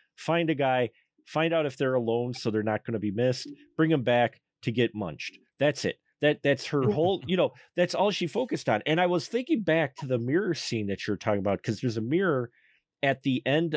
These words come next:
Speaker 1: of the staircase that I think is usually mostly covered or blackened or whatever, but it's not. The lighting, that's what it is. The light in there, 'cause she's usually out mostly at night or in the dark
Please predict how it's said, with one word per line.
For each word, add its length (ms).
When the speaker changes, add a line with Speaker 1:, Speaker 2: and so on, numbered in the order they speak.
Speaker 1:
of 320
the 120
staircase 800
that 100
I 60
think 300
is 180
usually 400
mostly 380
covered 460
or 100
blackened 560
or 80
whatever, 300
but 140
it's 180
not. 240
The 80
lighting, 420
that's 200
what 120
it 60
is. 180
The 80
light 320
in 120
there, 260
'cause 140
she's 220
usually 420
out 260
mostly 560
at 220
night 480
or 120
in 100
the 80
dark 380